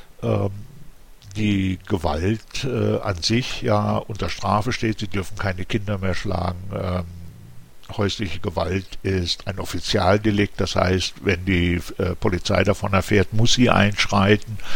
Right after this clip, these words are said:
äh, ist nicht mehr Anzei-, ein Anzeigedelikt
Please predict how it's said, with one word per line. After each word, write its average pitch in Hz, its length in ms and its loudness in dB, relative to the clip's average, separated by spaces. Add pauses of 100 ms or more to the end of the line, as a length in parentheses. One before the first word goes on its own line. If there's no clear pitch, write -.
(360)
äh, 98 400 0
ist 107 160 2
nicht 101 220 2
mehr 87 100 2
Anzei-, 101 480 4
ein 90 200 0
Anzeigedelikt 107 920 2